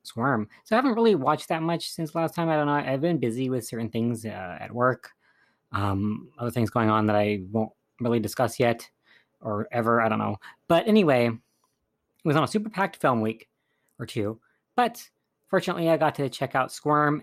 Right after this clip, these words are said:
and that is one I've been meaning to watch and finally checked out. I feel like for some reason, a lot of these sort of wormish films I've never seen before, or think I have, but I haven't, because there's also, like, Slugs and stuff like that,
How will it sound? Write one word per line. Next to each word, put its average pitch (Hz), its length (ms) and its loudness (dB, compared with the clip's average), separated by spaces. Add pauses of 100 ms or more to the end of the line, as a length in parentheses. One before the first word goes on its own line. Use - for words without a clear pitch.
and 123 160 -4
that 139 100 -2
is 131 120 -6
one 143 80 -2
I've 127 160 -4
been 120 200 -2
meaning 139 220 0
to 170 100 -4
watch 165 460 0 (640)
and 104 260 -12
finally 110 280 -10
checked - 220 -14
out. 226 200 -8 (760)
I 143 100 2
feel 269 160 -4
like 294 160 -2
for - 80 -6
some 196 180 -4
reason, 170 380 0
a 151 80 0
lot 156 220 2
of - 20 -2
these 180 160 0
sort 170 100 -6
of 135 100 -4
wormish 135 840 0
films 131 420 0
I've 120 200 -2
never 120 420 -2
seen 117 320 -8
before, 127 320 -4
or 113 100 -6
think 156 220 -6
I 139 80 0
have, 131 280 -4
but 95 120 -6
I - 20 -10
haven't, 123 640 -6 (460)
because 147 140 -2
there's 131 100 0
also, 135 200 0
like, 117 200 0
Slugs 139 880 0 (500)
and 135 100 -6
stuff - 220 -4
like 123 160 -8
that, 123 400 -2